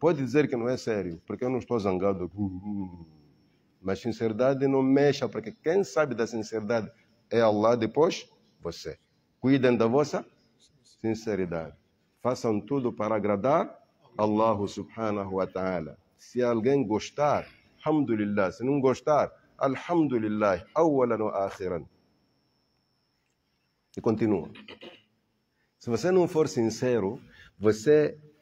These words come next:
vai funcionar que nem um ponteiro de relógio. Hum? A pilha está bem? Não está bem?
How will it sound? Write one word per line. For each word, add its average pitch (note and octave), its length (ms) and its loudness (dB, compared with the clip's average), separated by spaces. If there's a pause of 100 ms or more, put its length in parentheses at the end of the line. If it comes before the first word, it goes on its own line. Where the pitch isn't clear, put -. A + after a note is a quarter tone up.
(100)
vai C3+ 160 4
funcionar B2+ 540 2
que B2+ 100 0
nem B2+ 100 2
um C#3 100 4
ponteiro A#2 540 2
de F2 120 -2
relógio. F2+ 520 -2 (2250)
Hum? - 300 0 (1700)
A G2+ 100 4
pilha B2 480 4
está - 320 0
bem? B2 280 6 (3250)
Não A2 80 2
está D3 240 4
bem? D3 220 2